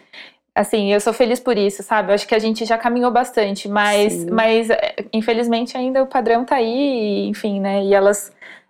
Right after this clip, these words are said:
Speaker 2: elas ainda vão repetir e reproduzir muita coisa, né?
Speaker 1: É, com
Speaker 2: Infelizmente,
Speaker 1: certeza.
Speaker 2: é.
Speaker 1: Mas na época, quando você era mais nova, assim, ou até hoje, mas principalmente quando você era mais nova, você sentia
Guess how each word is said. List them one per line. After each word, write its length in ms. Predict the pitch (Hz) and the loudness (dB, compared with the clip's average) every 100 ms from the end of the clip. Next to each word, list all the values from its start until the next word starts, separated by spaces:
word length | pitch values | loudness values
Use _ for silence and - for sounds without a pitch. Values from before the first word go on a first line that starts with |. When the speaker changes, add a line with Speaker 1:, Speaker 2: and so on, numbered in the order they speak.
| - | -2
Speaker 2:
elas 260 | 185 196 | 2 4
ainda 320 | 202 208 214 214 | 4 2 2 0
vão 160 | 202 220 | 0 2
repetir 640 | 220 226 208 220 233 247 - | 2 0 -6 -2 0 0 0
e 60 | |
reproduzir 400 | 220 226 208 220 | 0 2 0 0
muita 180 | 226 294 | -2 -4
coisa, 280 | - 208 196 | -4 -4 -4
né? 140 | 202 220 _ - - | -10 -12 _ -8 0
Speaker 1:
É, 320 | 202 190 190 | 4 4 2
com 160 | - | 0
Speaker 2:
Infelizmente, 460 | 180 233 233 214 180 | 0 0 0 0 0
Speaker 1:
certeza. 160 | 175 175 | -4 -6
Speaker 2:
é. 80 | 208 196 - - - | -10 -12 -18 -20 -8
Speaker 1:
Mas 180 | - 233 | 0 2
na 180 | 277 240 | 2 2
época, 600 | 196 220 190 - 175 165 - | 4 2 0 0 0 0 -6
quando 200 | 185 185 | -6 -4
você 220 | 185 - | -4 0
era 140 | 185 | 0
mais 200 | 185 175 | 0 -2
nova, 360 | 165 175 165 156 | 2 2 2 -2
assim, 400 | 156 - 170 - _ _ _ _ _ _ _ _ _ _ | -6 -4 -4 -4 _ _ _ _ _ _ _ _ _ _
ou 120 | - 247 | 0 2
até 340 | 269 311 339 | 2 4 4
hoje, 640 | 240 202 202 202 175 175 | 6 4 4 2 -2 -4
mas 400 | 175 185 190 190 - | 0 0 0 -2 -6
principalmente 480 | 294 359 320 233 220 | -2 0 2 0 0
quando 180 | 220 208 | -2 0
você 240 | 208 - | -2 2
era 140 | 196 | 2
mais 180 | 190 190 | 4 2
nova, 500 | 185 165 160 160 165 - | 2 4 4 2 0 -2
você 400 | 180 226 240 370 | -2 -2 0 0
sentia 880 | - 214 202 - - 196 190 185 | 0 0 0 -2 -2 2 4 4